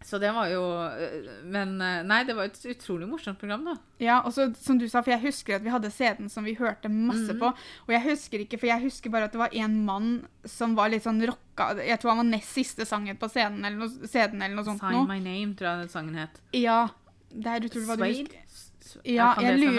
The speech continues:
Speaker 1: stemme?
Speaker 2: på om det var, for at jeg bare husker at ha-, den sangen likte jeg så
Speaker 1: Og for
Speaker 2: sykt
Speaker 1: han
Speaker 2: godt.
Speaker 1: som vant.
Speaker 2: Ja, han vant vel han, ja.
Speaker 1: Ja.
Speaker 2: Mhm.
Speaker 1: Jeg lurer på om det er, eh,
Speaker 2: Kanskje det bare var en sesong, og så har jeg liksom på en måte bare, fordi jeg så, så at det var så mye, men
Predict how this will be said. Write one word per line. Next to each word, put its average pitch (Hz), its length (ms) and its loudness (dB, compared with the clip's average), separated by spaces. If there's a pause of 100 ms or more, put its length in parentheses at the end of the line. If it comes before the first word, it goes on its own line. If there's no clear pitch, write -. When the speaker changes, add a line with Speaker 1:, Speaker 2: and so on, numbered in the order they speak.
(100)
Speaker 1:
stemme? 339 40 -4
Speaker 2:
på 240 100 0
om 226 80 2
det 247 100 2
var, 233 240 6
for 240 140 -2
at 233 80 0
jeg 254 100 8
bare 254 160 10
husker 320 340 2
at 233 120 4
ha-, - 200 0
den 233 160 4
sangen 226 320 0
likte 247 220 -2
jeg 208 160 0
så 220 140 -6
Speaker 1:
Og 214 40 -6
for 262 80 4
Speaker 2:
sykt 254 120 6
Speaker 1:
han 233 120 4
Speaker 2:
godt. 254 80 8
Speaker 1:
som 214 80 4
vant. 175 380 -4 (240)
Speaker 2:
Ja, 269 140 10
han 285 120 8
vant 233 220 6
vel 285 100 4
han, 240 140 4
ja. 208 180 -2
Speaker 1:
Ja. 196 200 -6 (120)
Speaker 2:
Mhm. 233 460 2
Speaker 1:
Jeg 208 80 -4
lurer 214 260 -2
på - 60 -14
om 180 100 -6
det 202 80 -2
er, 196 480 -6
eh, 190 80 -6
Speaker 2:
Kanskje 208 320 2
det 214 80 -4
bare 262 260 8
var 180 260 -4 (100)
en 202 240 -4
sesong, 240 420 -2
og 262 80 2
så 254 80 2
har 247 80 6 (140)
jeg - 100 -4
liksom 220 160 -6
på - 60 -10
en 220 80 0
måte 220 180 -4
bare, 202 300 0
fordi 208 220 -2
jeg 208 100 -2
så, 208 200 -8
så 185 240 -10
at 214 120 -4
det 220 80 -8
var 202 80 -2
så 220 120 -4
mye, 220 360 0
men 247 340 -2